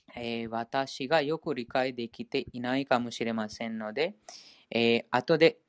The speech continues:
学び直し、あ、理解できなければ別の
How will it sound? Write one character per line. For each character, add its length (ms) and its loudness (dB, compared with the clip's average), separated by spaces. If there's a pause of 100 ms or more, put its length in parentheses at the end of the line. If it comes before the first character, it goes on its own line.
(260)
学 240 4
び 80 -2
直 220 -2
し、 220 -8 (520)
あ、 440 2 (380)
理 200 -4
解 340 6
で 140 -4
き 200 -14
な 160 -4
け 120 -6
れ 100 -4
ば 160 -4
別 340 -8
の 160 -8